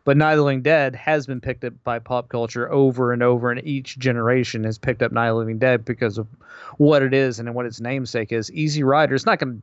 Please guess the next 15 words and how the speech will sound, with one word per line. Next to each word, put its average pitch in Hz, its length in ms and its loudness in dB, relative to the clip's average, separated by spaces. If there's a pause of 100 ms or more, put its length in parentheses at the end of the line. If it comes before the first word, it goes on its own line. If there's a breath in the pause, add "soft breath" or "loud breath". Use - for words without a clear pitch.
die. 123 380 2
It's 110 120 -10
not 143 140 -4
like 123 180 -8
you 123 80 -8
won't 123 300 -4
ever 123 100 0
be 123 160 -2
able 123 120 2
to 120 100 2
see 127 180 -4
Easy 113 220 -2
Rider 123 280 2
again, 117 280 -4
but 120 180 0